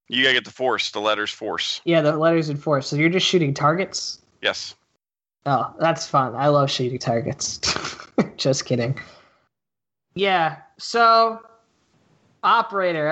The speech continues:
Speaker 2: okay, what are we doing? We're doing N B A Fast Break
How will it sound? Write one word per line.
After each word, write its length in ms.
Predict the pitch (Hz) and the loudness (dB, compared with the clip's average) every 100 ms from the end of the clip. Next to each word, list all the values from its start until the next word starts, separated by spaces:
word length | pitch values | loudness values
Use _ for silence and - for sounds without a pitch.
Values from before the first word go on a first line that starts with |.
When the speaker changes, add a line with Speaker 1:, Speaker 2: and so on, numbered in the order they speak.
| 165 | 0
Speaker 2:
okay, 320 | 165 170 147 | 0 0 2
what 120 | 147 175 | 4 4
are 20 | |
we 140 | 180 | 4
doing? 260 | 175 156 151 | 4 2 2
We're 100 | 156 | 2
doing 360 | 175 170 151 147 | 2 2 2 0
N 280 | 185 226 202 | 2 4 4
B 140 | 208 | 2
A 180 | 185 175 | 2 0
Fast 460 | 175 170 165 165 - | 0 2 2 0 -2
Break 480 | 147 120 - - | 0 0 -4 -18